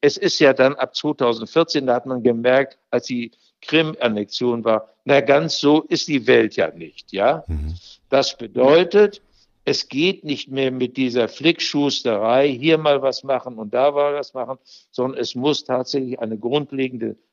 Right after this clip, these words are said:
Speaker 1: Reform gemacht werden, die die Bundeswehr wieder auf das vorbereitet, was ihre verfassungsmäßige Aufgabe ist, nämlich den Schutz unseres Landes und unserer Bevölkerung und die Verteidigung gemeinsam mit unseren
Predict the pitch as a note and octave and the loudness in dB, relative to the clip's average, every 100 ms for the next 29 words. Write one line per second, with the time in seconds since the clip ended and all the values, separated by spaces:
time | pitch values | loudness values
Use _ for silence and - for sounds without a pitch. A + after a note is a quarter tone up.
0 | - G2+ - B2 C#3+ D#3+ D3 C#3 C3 A#2+ | -8 -8 -2 2 4 2 0 0 -2 -6
1 | _ B2 B2+ B2+ _ _ _ - C#3 B2 | _ -4 -4 -6 _ _ _ -6 -6 -4
2 | G#2 C#3+ D#3 D#3 - B2+ B2+ B2 C3 B2 | -4 -2 0 0 -2 -2 -2 -2 -4 -4
3 | - - - B2+ A#2+ - C#3 B2 A2 A2+ | -4 -6 -2 -2 -2 -4 -4 -2 -2 -2
4 | A2+ A#2+ - A2 G#2 - A2 G#2 - F#2+ | -2 -4 -8 -8 -8 -8 -6 -8 -10 -10
5 | A2 G#2+ A#2+ G#2+ A#2+ G#2 F#2+ E2+ F2 E3 | -8 -8 -12 -18 -14 -12 -12 -14 -2 0
6 | F3+ - F3 F3 F3 F3 - _ _ _ | 2 0 0 0 -2 -6 -8 _ _ _
7 | _ - C#3 C3+ B2 _ - A2 G#2+ - | _ -8 -6 -6 -12 _ -8 -8 -2 4
8 | F#3+ G3 - - E3 F3 D#3 C#3 - B2 | 4 2 -8 -6 -4 -2 -2 -2 -2 -2
9 | D3 D3+ B2+ B2 A2+ C#3+ C3+ B2 A2+ A2+ | -2 -4 -10 -10 -10 -10 -4 -6 -6 -6
10 | B2 C#3 C3+ B2+ C3 A#2 _ _ _ - | -4 -4 -6 -10 -10 -12 _ _ _ -10
11 | C#3 B2 A2 A#2+ A#2 G#2+ B2 B2+ C3 A#2+ | -8 -8 -4 -2 -2 0 2 2 -2 -4
12 | A#2 G#2 G2+ A#2 A2 A2+ G#2+ A2 - A#2 | -6 -4 -2 -2 -2 -2 -2 -6 -6 -6
13 | B2 A2+ A2+ | -4 -4 -4